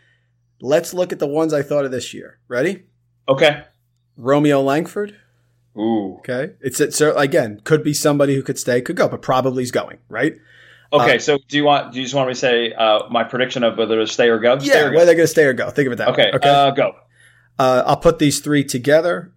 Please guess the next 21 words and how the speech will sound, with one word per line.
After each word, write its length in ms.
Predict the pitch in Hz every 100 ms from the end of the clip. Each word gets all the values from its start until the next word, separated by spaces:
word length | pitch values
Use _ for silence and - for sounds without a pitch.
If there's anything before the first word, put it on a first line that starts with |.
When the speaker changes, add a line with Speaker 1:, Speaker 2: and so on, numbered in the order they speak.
| -
Speaker 1:
Cam 380 | - 147 147 123
Reddish, 460 | 127 143 156 - -
R 160 | 131 131
J 200 | 123 139
<laughs> 20 |
Barrett, 420 | 120 - 143 143
and 140 | 135 120
Zion 400 | 143 175 160 143
Williamson. 400 | 147 160 151 151
I 80 | 160
don't 100 | 175
know, 140 | 175
Gus, 200 | 165 147
if 60 | 139
you 80 |
know, 120 | 143 143
they're 140 | 135
all 220 | 151 143
going 300 | 143 135 131
to 100 | 120
Duke. 420 | 113 117 107 -